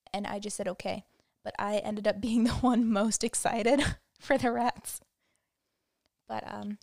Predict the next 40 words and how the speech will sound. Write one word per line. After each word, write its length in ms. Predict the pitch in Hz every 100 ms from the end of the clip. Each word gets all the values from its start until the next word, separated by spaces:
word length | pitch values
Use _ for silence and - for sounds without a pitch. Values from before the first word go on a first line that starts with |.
| _
we 80 | 247
did 180 | 311 311
some 240 | 359 302
research 460 | 233 208 185 180 -
before 260 | 196 190
we 80 | 190
got 300 | 190 202 202
them. 180 | 214 208
We 120 | 190
found 380 | - 214 220 220
out 300 | 220 214 -
that 400 | 202 196 190 -
you 80 | 202
can't 240 | - 202
just 140 | -
have 140 | 208 196
one 360 | 202 226 226
rat 300 | 226 220 226
by 100 | 208 185
itself 520 | - - 208 208 -
because 280 | 214 - 196
they're 100 | 196
very 260 | 196 196
social 420 | 190 - 233 - 262
creatures. 600 | - 190 - 196 196 - - - - _
They 100 | 190
will 120 | 196
get 180 | 190 -
depressed 540 | - - 233 - - -
and 200 | 185 185
lonely. 500 | 220 226 226 226 220 _ _ _
They'll 80 | 196
probably 300 | 214 202 196
be 140 | 196
lazy, 440 | 196 208 220 214 214
gain 300 | 202 202 196
weight. 220 | 220 208
They'll 100 | 180
be 140 | -
unhealthy. 640 | - 185 175 208 - 220